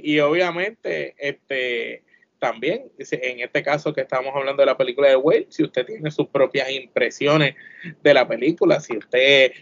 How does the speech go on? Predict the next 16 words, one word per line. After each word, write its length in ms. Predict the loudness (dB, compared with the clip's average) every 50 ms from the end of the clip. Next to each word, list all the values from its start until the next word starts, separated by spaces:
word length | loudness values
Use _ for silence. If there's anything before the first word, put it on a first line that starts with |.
| _ _ _ _
piensa 680 | -2 0 0 0 -2 -2 0 2 4 4 2 2 0 -2 -6 -10 _ _ -6
algo 320 | -4 -4 -2 -2 -2 -2
distinto 480 | -2 -4 -6 -8 -12 -10 -2 0 2 2
a 60 | 2
lo 100 | 2 0
que 100 | -4 -4 -2
Gerardo 280 | 0 0 0 0 0
y 60 | -2 -2
yo 120 | -2 -2
compartimos 520 | -4 -4 -4 -4 -4 -2 -2 -4 -2 -2 -2 -2
aquí, 160 | 0 0 0
usted 240 | 0 2 0 0 2
puede 240 | 2 2 4 6
dar 180 | 6 6 6 4
sus 180 | 2 0 -2 -2
impresiones 680 | -4 -4 -4 -6 -6 -4 -4 -4 -4 -2 -2 -4 -4